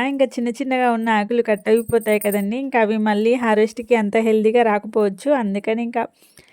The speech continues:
పెరిగిన ఆకులు మట్టుకు చూసుకొని జాగ్రత్తగా అయితే ఇలా తెంపుకుంటున్నానండి. చూడండి ఎంత ఫ్రెష్‌గా ఉందో మా గార్డెన్‌లోని పాలకూర.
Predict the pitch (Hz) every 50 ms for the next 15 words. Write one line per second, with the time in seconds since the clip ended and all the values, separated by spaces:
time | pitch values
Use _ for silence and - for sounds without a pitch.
0 | _ _ _ _ _ _ 233 226 220 220 247 254 254 240 240 240 262 262 233 233
1 | 226 214 - - 214 - 233 226 220 - - 226 240 262 247 226 208 196 196 202
2 | 208 202 - 220 220 220 208 196 202 - 262 311 339 311 262 226 214 208 208 208
3 | 202 196 190 196 - 214 202 202 220 202 196 196 190 190 196 190 190 226 311 349
4 | _ _ _ _ - - - - - 247 220 220 214 208 214 240 240 208 214 -
5 | 233 226 226 233 220 220 220 - - 233 240 233 226 214 202 196 196 226 381 440
6 | _ _ _ _ - 277 247 233 220 214 208 202 196 185 208 214 208 208 202 202
7 | 202 208 - 202 196 202 214 208 - 202 226